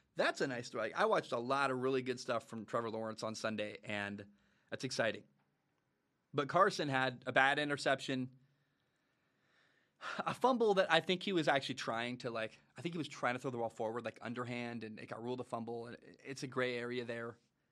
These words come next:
You're kinda trying to understand intent when it looks, it was a, it looked like a fumble, but it also looked like he could have been trying to throw it forward. Even more damning, though, is the Colts got stopped on fourth and goal from the one-yard line.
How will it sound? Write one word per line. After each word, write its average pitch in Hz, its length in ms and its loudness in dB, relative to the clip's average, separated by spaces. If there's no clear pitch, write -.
You're 147 140 0
kinda 165 260 2
trying 135 320 2
to 127 120 0
understand 123 460 -4
intent 113 460 -6
when 117 140 -10
it - 100 -12
looks, 127 180 -10
it 135 80 -2
was 131 140 -2
a, 127 140 -4
it 175 120 0
looked 269 160 -2
like 190 100 0
a 170 60 2
fumble, 170 380 0
but 151 120 -2
it - 60 -6
also 143 220 -2
looked 139 140 -4
like 135 100 -2
he 131 60 -12
could 135 100 0
have 131 40 -4
been 123 100 -4
trying 117 280 -6
to 120 60 -8
throw 117 240 -8
it 110 80 -10
forward. 113 400 -8
Even 208 260 2
more 190 220 4
damning, 147 320 2
though, 135 140 4
is 131 80 -2
the 147 80 0
Colts 165 280 -2
got 139 160 4
stopped 127 360 0
on 113 220 -6
fourth 143 260 0
and 127 120 -4
goal 123 200 -2
from 123 120 -8
the 113 80 -6
one-yard 117 600 -2
line. 110 280 -10